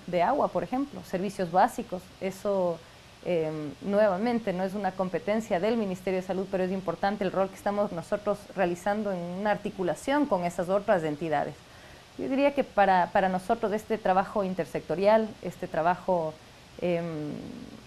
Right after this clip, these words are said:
que toma en cuenta la salud como un estado de bienestar, es el, el reto que tenemos, y el siempre mantenernos, pues, abiertos a,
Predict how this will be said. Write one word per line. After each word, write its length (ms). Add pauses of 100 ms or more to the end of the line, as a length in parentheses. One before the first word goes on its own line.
(220)
que 80
toma 220
en 80
cuenta 340
la 120
salud 340 (100)
como 380 (180)
un 260
estado 380
de 80
bienestar, 580 (220)
es 220
el, 280
el 220
reto 300
que 80
tenemos, 380 (440)
y 120
el 140
siempre 360
mantenernos, 580
pues, 160
abiertos 640
a, 340